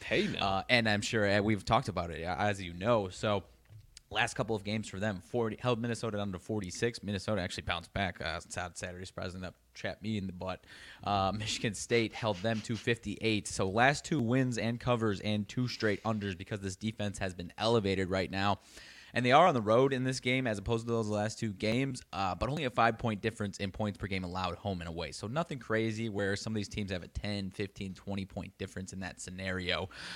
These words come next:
Speaker 2: Uh, and meanwhile, I really think Maryland is just flat out going to play that. Sl-, they're more than willing to accept that slow type of tempo. We've seen it all season long, and I think that's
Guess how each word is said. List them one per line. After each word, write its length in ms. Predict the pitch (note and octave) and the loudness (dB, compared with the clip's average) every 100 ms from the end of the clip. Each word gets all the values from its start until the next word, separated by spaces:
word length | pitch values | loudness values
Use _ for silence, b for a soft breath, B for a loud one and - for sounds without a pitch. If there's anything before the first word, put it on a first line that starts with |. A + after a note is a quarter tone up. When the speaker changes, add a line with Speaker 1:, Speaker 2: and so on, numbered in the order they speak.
| B B | B B
Speaker 2:
Uh, 160 | A#2 A#2+ - | 4 4 4
and 140 | D3+ | 0
meanwhile, 420 | D#3 C#3+ C3+ C3+ - | 0 4 6 6 4
I 240 | G2 A2 B2+ | 4 6 6
really 280 | A#2 A#2+ A#2+ | 4 2 2
think 220 | A#2 G#2 | 0 0
Maryland 380 | G#2 A2 A2 G2 | 2 4 2 2
is 100 | F#2+ | -2
just 300 | - F#2 - - | 0 -2 -2 -12
flat 260 | - F2+ F2+ | -2 2 4
out 160 | A2+ - | 2 2
going 220 | F#2+ G2 | -2 -2
to 40 | |
play 320 | - F2+ F#2 | -4 -2 0
that. 240 | G2+ G2+ - | 0 0 -2
Sl-, 140 | G#2 | -6
they're 240 | - G2 - | -4 -4 -4
more 240 | A2 G#2 G#2+ | 0 2 2
than 140 | A2 | 2
willing 260 | F#2 F#2 G#2 | -2 -2 -2
to 160 | G#2 F#2+ | -2 -2
accept 360 | - F2+ - | -2 -6 -2
that 140 | G2+ - | -4 -4
slow 220 | F#2+ F#2+ | -4 -4
type 240 | A2 F#2+ | -2 -4
of 80 | G#2 | -2
tempo. 260 | A#2+ B2 F#2+ | -4 -2 -2
We've 200 | F#2 - | -4 -6
seen 180 | A2+ G#2 | -6 -4
it 120 | - | -2
all 240 | G2+ G2 | 0 0
season 480 | - G#2 F#2 F2 F2 | -4 -6 -8 -10 -12
long, 360 | F2 F2+ F#2 E2+ | -6 -2 -2 -2
and 60 | |
I 60 | F2 | -6
think 200 | - F#2+ | -8 -8
that's 180 | G2+ | -8